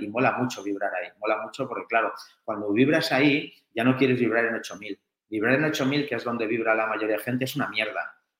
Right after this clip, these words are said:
Porque empiezas a sentir como la lavadora otra vez.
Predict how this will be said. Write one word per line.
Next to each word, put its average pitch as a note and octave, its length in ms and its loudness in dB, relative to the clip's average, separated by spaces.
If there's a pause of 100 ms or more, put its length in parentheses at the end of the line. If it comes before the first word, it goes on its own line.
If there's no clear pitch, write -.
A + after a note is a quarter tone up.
Porque A2+ 360 -2 (240)
empiezas C3 680 2
a B2+ 80 0
sentir C3 360 2
como C3 180 8
la C3+ 80 12
lavadora B2 420 8
otra A#2 160 4
vez. D#3 240 4